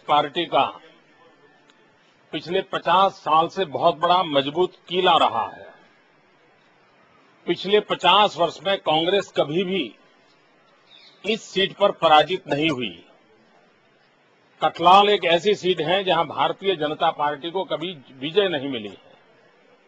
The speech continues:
इतना ही नहीं, दो हज़ार नौ के अभी-अभी के लोकसभा के चुनाव में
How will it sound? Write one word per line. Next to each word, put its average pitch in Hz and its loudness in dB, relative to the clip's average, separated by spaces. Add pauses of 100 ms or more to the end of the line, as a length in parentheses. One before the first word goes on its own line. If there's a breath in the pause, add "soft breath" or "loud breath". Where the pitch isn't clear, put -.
(480)
इतना 175 -2
ही 196 0
नहीं, 190 -2
दो 170 2
हज़ार 180 4
नौ 175 2
के 220 0 (540)
अभी-अभी 196 4
के 214 0
लोकसभा 180 0
के 170 -6
चुनाव 165 0
में 202 -4